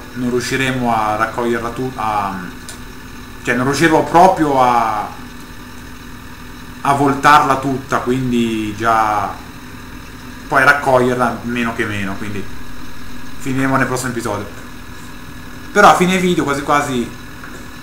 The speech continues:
comincerei già a far fermentare quel,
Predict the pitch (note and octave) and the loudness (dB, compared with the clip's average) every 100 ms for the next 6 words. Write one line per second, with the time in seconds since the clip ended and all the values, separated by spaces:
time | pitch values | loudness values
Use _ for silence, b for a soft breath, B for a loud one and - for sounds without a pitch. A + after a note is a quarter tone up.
0 | - C3 D3 C#3+ D3 C#3 C#3 C3+ C#3 C3+ | -12 -8 -4 0 2 4 4 4 4 2
1 | C#3+ B2+ C3 C3 C#3+ C#3 B2+ A#2+ A#2 A2+ | 0 -2 -4 0 4 6 4 0 -2 -4
2 | A2 - A#2+ A#2+ A#2+ A#2 A2+ A2 | -6 -4 -2 0 0 -2 -4 -6